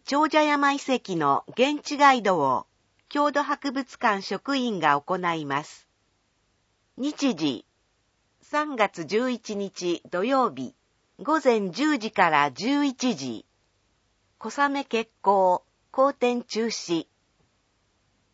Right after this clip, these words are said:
場所、長者山遺跡、十王町石、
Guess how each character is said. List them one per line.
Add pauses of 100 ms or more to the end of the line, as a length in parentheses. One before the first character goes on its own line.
(120)
場
所、 (840)
長
者
山
遺
跡、 (460)
十
王
町
石、